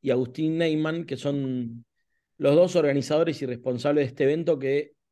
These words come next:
ha, ha dado más que hablar y ha tenido una,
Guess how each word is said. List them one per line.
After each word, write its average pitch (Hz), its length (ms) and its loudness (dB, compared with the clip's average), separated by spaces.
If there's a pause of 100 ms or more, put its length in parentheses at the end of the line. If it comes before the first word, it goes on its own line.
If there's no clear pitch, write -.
(300)
ha, 147 340 -4
ha 156 120 4
dado 170 240 6
más 165 160 -4
que - 80 -4
hablar 160 320 2
y 156 80 0
ha 139 80 -6
tenido 147 260 -4
una, 120 460 -8